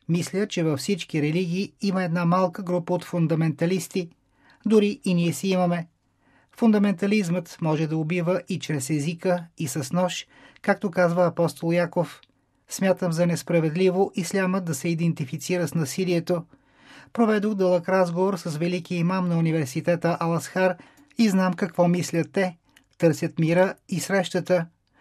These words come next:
При посещението ми в Южна Африка се срещнах също с мюсюлманите и дори техният имам се качи в папа мобила. Съжителството е възможно,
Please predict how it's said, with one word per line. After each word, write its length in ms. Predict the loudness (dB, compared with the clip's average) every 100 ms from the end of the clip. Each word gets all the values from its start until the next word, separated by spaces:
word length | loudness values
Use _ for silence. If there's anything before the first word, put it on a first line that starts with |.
| -20 -12
При 120 | -2 0
посещението 760 | 2 2 2 2 2 2 0
ми 120 | 2
в 160 | 2 2
Южна 320 | 0 0 2
Африка 440 | 0 -2 -6 -2 -2
се 160 | 0
срещнах 520 | -2 2 0 0 -4 -2
също 340 | -4 -4 -8
с 240 | -6 -4
мюсюлманите 840 | -2 -2 0 2 2 0 0 0 0 _ -20 -20 _
и 60 |
дори 220 | -2 0 0
техният 460 | 2 2 2 0
имам 260 | 2 0 -2
се 140 | -4
качи 300 | -4 -4 -2
в 160 | 0 0
папа 280 | 0 2 2
мобила. 440 | 2 2 2 2 -2 _ _ _ _ _ _
Съжителството 840 | -2 2 2 0 -2 -2 -2 -2 0
е 80 |
възможно, 640 | 2 2 2 2 0 -2